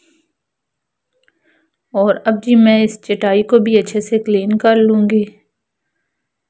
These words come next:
तमाम साइडों से, और इसके ऊपर जी मैंने अच्छे से सर्फ डाल लिया है और इसको अच्छे से ब्रश की मदद से रगड़ के क्लीन कर लूँगी।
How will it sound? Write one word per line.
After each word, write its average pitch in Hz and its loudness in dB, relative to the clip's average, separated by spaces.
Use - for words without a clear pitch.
तमाम 196 -4
साइडों 208 -2
से, 214 0
और 196 0
इसके 202 -4
ऊपर 202 0
जी 202 -6
मैंने 202 -6
अच्छे 190 -6
से 214 -4
सर्फ 208 0
डाल 196 -2
लिया 214 2
है 208 0
और 208 0
इसको 202 -4
अच्छे 202 -6
से 214 0
ब्रश 202 0
की - -4
मदद 202 2
से - -2
रगड़ 196 2
के 220 0
क्लीन 202 0
कर 226 2
लूँगी। 220 4